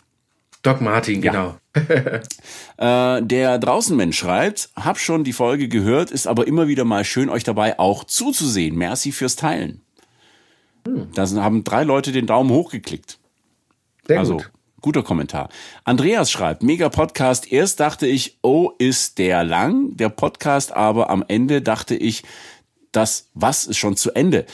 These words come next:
Speaker 2: Ich fand es mega interessant, auch Doc <laughs> Martin zu se-, zu seinen Ausführungen
Speaker 1: <laughs>
Speaker 2: zuzuhören."
Speaker 1: Ja.
Speaker 2: Der hat fünf Daumen hoch gekriegt.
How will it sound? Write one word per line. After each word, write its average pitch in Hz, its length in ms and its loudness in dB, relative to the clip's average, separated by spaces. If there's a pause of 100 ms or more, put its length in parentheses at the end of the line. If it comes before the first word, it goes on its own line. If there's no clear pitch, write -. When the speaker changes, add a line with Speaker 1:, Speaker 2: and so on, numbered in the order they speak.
(380)
Speaker 2:
Ich 117 260 0
fand 120 200 0
es 117 140 -2
mega 165 240 2
interessant, 135 560 0
auch 131 220 2
Doc - 180 -4 (100)
<laughs> - 100 -8
Martin - 380 2
zu - 220 -2
se-, - 300 -2 (360)
zu - 140 -4
seinen 113 380 2
Ausführungen 95 720 2
Speaker 1:
<laughs> - 0 -
Speaker 2:
zuzuhören." 82 800 -4 (540)
Speaker 1:
Ja. 113 80 -6 (120)
Speaker 2:
Der 104 120 0
hat - 80 -2
fünf 269 180 2
Daumen 90 260 2
hoch 78 160 -4
gekriegt. - 400 -12